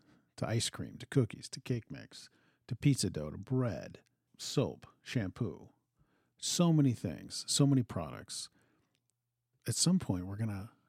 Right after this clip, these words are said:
have to face it. If not now, we're gonna have to face it at some point when this devastation gets larger.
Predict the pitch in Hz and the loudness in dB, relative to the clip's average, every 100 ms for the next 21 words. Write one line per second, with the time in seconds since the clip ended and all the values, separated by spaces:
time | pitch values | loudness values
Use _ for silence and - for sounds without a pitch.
0 | _ - 117 - - - 113 143 - 98 | _ -6 -4 -4 -10 -4 -2 -2 -2 -2
1 | - 120 92 95 98 127 101 92 98 - | 0 0 -2 -4 -4 -4 -6 -8 -10 -6
2 | 110 107 101 - 107 101 98 - 104 95 | -4 -4 -6 -6 -6 -4 -4 -4 -4 -4
3 | - 135 113 82 - _ _ _ _ _ | -2 0 0 -4 -10 _ _ _ _ _
4 | 117 101 - - 107 101 104 95 101 98 | -2 0 0 0 0 0 -2 -4 -4 -4
5 | - - 95 95 120 107 62 62 | -4 -4 -4 -2 -4 -6 -12 -14